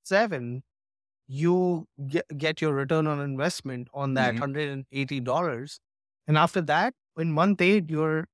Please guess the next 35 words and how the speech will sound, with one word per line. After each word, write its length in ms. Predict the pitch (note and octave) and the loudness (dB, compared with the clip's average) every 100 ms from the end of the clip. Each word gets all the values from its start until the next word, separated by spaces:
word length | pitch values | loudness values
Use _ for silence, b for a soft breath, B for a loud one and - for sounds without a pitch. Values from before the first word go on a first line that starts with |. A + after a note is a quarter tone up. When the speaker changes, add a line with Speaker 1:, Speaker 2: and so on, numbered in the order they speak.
| _ _ _ _ - | _ _ _ _ -4
Speaker 1:
actually 400 | D#3+ - G3 F3+ | -2 0 0 -2
positive 640 | - - D#3 E3+ F#3 F#3 | -4 0 0 2 -2 -2
eleven 340 | D#3 D3 C#3+ C#3 | -2 -4 -4 -4
dollars. 540 | C3 F3+ - - - | -4 -4 -8 -18 -14
In 140 | D#3+ D3 | -8 -4
month 260 | D3+ F3+ E3+ | -2 -2 2
nine, 220 | E3+ E3+ | 2 4
you're 120 | D#3 | 0
positive 480 | - C#3 D3 D3+ C#3+ | 0 -2 -2 -6 -8
twenty-five 520 | - D3+ D3 D3+ F3+ | -6 -6 -2 0 2
dollars, 440 | D3+ A#2 B2 A#2+ - _ _ _ _ _ | 0 -4 -6 -12 -20 _ _ _ _ _
which 180 | D#3 - | -6 0
means 300 | F#3+ G3 E3 | 4 4 4
that 140 | D3+ D3 | 2 2
if 240 | D3 C#3+ | -2 0
you 120 | D3+ | 0
were 140 | E3+ D#3+ | 2 0
paying 460 | - - F3 F3+ | -4 -2 0 2
that 160 | E3+ C#3+ | 0 -2
monthly 400 | C#3 D3 D3 D3+ | -4 -6 -8 -10
twenty-five 580 | - C#3+ D3 C#3+ C#3+ C3+ | -8 -8 -6 0 0 0
bucks 280 | D3 - A#2+ | -6 -6 -4
a 20 | |
month, 440 | B2+ G3+ D3 B2+ _ _ _ _ _ _ - | 0 0 -2 -8 _ _ _ _ _ _ -2
you're 240 | D3+ G3+ | 2 4
actually 680 | E3 E3 - D3+ C#3+ C3+ C3 _ _ _ | 6 4 0 -4 -4 -4 -8 _ _ _
making 320 | C#3+ D#3 D#3+ | 0 4 4
out 160 | D#3 D#3+ | 4 4
after 220 | D3 D3 | 0 -2
month 300 | C3+ C#3+ C3 | -2 -2 -2
seven. 380 | - G3 G#3+ E3 | 0 0 0 -4
And 140 | D3 D3 | -4 -2
guess 180 | D#3+ - | -2 0
what? 200 | F#3+ - _ _ _ _ _ _ | -2 -2 _ _ _ _ _ _
If 220 | D#3+ F3 | 0 0